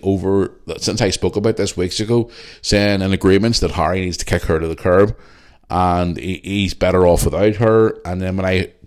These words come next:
read out the story a few weeks ago that was in the local news, uh,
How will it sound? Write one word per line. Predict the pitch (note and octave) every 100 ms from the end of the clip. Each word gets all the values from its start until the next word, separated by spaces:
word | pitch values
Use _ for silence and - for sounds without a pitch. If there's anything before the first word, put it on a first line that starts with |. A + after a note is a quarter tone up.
| -
read | F#2+ F#2
out | F#2
the |
story | - F2+ F2
a | F2+
few | F#2
weeks | F2+ -
ago | E2 F#2
that | E2+
was | F2
in | F2+
the | F2+
local | F2+ F2+ F#2
news, | F2+ F2 E2+ - - - - - -
uh, | -